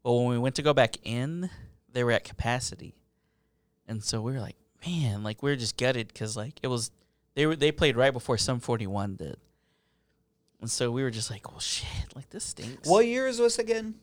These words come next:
Speaker 1: Two thousand ten, two thousand nine, something like that.
Speaker 2: Oh,
Speaker 1: I think
Speaker 2: so
Speaker 1: they
Speaker 2: this
Speaker 1: had
Speaker 2: is like a Sum, a, a sad Sum forty-one not being the headliner era,
Speaker 1: <laughs> Yeah.
Speaker 2: right?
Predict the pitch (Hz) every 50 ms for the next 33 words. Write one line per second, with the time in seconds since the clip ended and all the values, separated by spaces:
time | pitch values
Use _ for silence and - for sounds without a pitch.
0 | _ _ - - 156 156 175 156 139 120 113 110 - - - - - - 107 107
1 | 117 120 117 117 120 120 120 123 120 123 123 120 113 110 107 107 107 107 110 107
2 | 107 110 110 110 110 110 117 - - _ _ - - - 107 117 113 - 113 104
3 | - - - _ _ _ _ _ - 107 101 98 95 98 107 - - 117 113 147
4 | 170 113 101 113 117 113 107 143 147 135 - - 131 117 113 104 107 - - _
5 | _ _ - - - 123 113 113 117 117 - _ _ _ _ _ _ _ - 127
6 | - - 131 - - - 127 113 117 120 120 123 120 123 120 - _ _ _ _
7 | _ _ _ _ _ _ _ _ _ - - - 120 120 123 - 127 131 135 131
8 | 127 123 117 117 117 117 131 110 - - 127 117 117 117 117 113 120 117 113 117
9 | 117 117 117 113 113 117 117 113 - - - 127 123 123 120 117 120 120 - 143
10 | 131 123 107 107 104